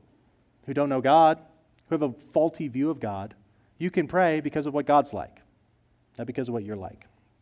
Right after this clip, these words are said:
That's a better how. With brevity and sincerity.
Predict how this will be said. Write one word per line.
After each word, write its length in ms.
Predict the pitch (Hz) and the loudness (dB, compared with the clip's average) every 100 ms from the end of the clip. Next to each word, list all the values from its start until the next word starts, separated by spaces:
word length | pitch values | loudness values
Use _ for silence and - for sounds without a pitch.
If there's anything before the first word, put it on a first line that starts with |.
| _ _ _ _ _ - _ | _ _ _ _ _ -20 _
That's 220 | - 151 151 | 0 0 0
a 40 | |
better 200 | 127 113 | -2 -2
how. 240 | 101 92 - _ _ _ _ _ _ _ _ _ _ _ _ _ _ _ _ | -6 -12 -14 _ _ _ _ _ _ _ _ _ _ _ _ _ _ _ _
With 140 | 127 - | -12 0
brevity 400 | 139 135 139 135 | 2 2 0 -2
and 180 | 123 | -4
sincerity. 720 | 113 107 - 117 104 95 92 | -8 -14 -8 -6 -6 -8 -12